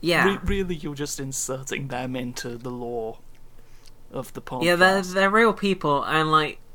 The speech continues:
Speaker 1: I'm going by the extent of things that I know about them from what they told me. Uh, Big
Speaker 2: Okay.
Speaker 1: Ron's just kind of flying around with this flaccid body around my room, and Granny Pengus is trying to give me sweets.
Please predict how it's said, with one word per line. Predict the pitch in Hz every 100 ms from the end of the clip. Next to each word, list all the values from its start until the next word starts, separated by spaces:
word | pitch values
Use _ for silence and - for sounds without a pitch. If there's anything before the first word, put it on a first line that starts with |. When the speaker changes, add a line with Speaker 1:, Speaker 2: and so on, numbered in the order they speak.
| -
Speaker 1:
I'm | 151 190 208
going | 220 247 254
by | 233 220
the | 208 196
extent | 180 - 170 160
of | 160 160
things | - 147 147 147
that | -
I | 143 143
know | 143
about | 135 139 131
them | 135 143
from | - - 139 135 147 143 -
what | 147 139 -
they | 143
told | 143 151 147 147
me. | 214 240 - - - -
Uh, | - 160 - -
Big | 147 202 220
Speaker 2:
Okay. | 220
Speaker 1:
Ron's | 214 202
just | 202 -
kind | 190 180
of | 170
flying | 156 - - - 180 170 165 160
around | 156 156 143
with | 139
this | 135 -
flaccid | 147 131 - 143
body | 143 139 123
around | 127 127 127
my |
room, | 127 139 123 117
and | 131
Granny | 143 139 139
Pengus | 147 139 135 127 139
is | 123 - - -
trying | - 131 127 131
to |
give | 131 127
me | 123
sweets. | - 139 131 -